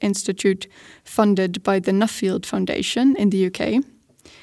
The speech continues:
The A I Now Institute, which is part of U-, New York University, N Y U. And the Open Government Partnership, which is a partnership based in the U S with participants from over seventeen countries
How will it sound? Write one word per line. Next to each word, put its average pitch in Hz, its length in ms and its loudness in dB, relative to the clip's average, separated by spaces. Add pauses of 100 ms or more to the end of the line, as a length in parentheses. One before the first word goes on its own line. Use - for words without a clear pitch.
(300)
The 226 400 2
A 226 220 6
I 214 160 2
Now 226 480 4
Institute, - 880 -2
which 214 220 0
is - 80 -6
part 196 220 0
of - 220 -6
U-, - 80 -2
New 208 180 6
York 202 320 2
University, 190 680 0 (200)
N 185 160 0
Y 190 80 -2
U. 233 280 -2 (760)
And 254 120 10
the 269 100 4
Open 240 380 4
Government 202 480 4
Partnership, 196 640 -2 (200)
which 208 220 0
is 196 320 2
a - 60 -4
partnership 202 480 -2
based - 240 -4
in 196 80 2
the 185 80 0
U 196 100 4
S - 340 -4 (600)
with - 340 2 (120)
participants 220 600 0
from 202 400 0
over 202 240 0
seventeen 202 460 0
countries 190 760 0